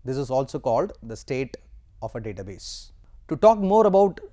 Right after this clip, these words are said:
the database states, the actual data in the database at a particular instant is the database state, which consists of a set of instances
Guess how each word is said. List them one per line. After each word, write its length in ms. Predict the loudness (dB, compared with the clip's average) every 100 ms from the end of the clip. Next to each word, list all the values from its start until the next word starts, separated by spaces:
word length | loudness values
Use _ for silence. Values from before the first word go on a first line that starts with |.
| -20 -12
the 120 | -4
database 340 | 0 2 0
states, 600 | -2 -6 -6 -8 -14 -16 -20 -20 -20 -20 -20 -20 -20 -20 -20 -20 -10
the 180 | -8 -2
actual 380 | -2 -2 4 4
data 480 | 6 4 6 4 4 -4 -6
in 100 | -2
the 100 | 0
database 600 | 0 -2 -2 -6 -8 -18 -14
at 160 | -10 -8
a 20 |
particular 440 | 0 2 4 4 4 2
instant 560 | -6 -6 -8 -10 -12 -20 -20 -20 _ -12
is 140 | -8
the 60 | -6
database 340 | -6 -8 -10
state, 320 | -12 -14 -14 -20 -20 -20 _
which 200 | -6 -4
consists 340 | -4 -4 -4 0
of 220 | 0 0 -14 -14
a 60 |
set 260 | -6 -6 0 0
of 180 | 0 -4 -20 -20 -14
instances 760 | -8 -8 -6 -6 -4 -8 -10 -16